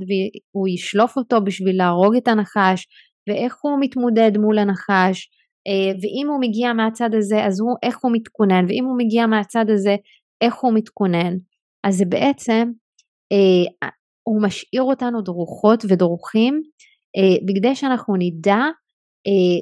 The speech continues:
שאנחנו מתמודדות על הצד הטוב ביותר.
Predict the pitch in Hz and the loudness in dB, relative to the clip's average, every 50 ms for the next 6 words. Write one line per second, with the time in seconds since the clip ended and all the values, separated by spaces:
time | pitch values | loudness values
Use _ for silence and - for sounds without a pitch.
0 | - _ - - - - - 202 190 185 185 180 - _ _ _ _ _ _ _ | -4 _ -16 -16 -12 -8 -4 -2 -2 0 -2 -4 -6 _ _ _ _ _ _ _
1 | _ _ _ _ _ _ - 208 208 220 220 - 226 202 196 196 - 208 196 185 | _ _ _ _ _ _ -4 -2 -2 -2 -2 -2 -2 -2 -4 -4 -6 -6 -4 -2
2 | 185 185 208 247 240 247 208 190 180 180 - - 220 214 202 196 185 180 _ - | -2 -2 -2 -2 -2 -2 -2 -2 -4 -6 -6 -4 -2 0 0 0 -2 -4 _ -4
3 | 208 190 185 175 175 175 175 165 185 - - - 147 165 | -2 0 0 0 0 -2 -2 -2 -2 -4 -4 -2 -2 -2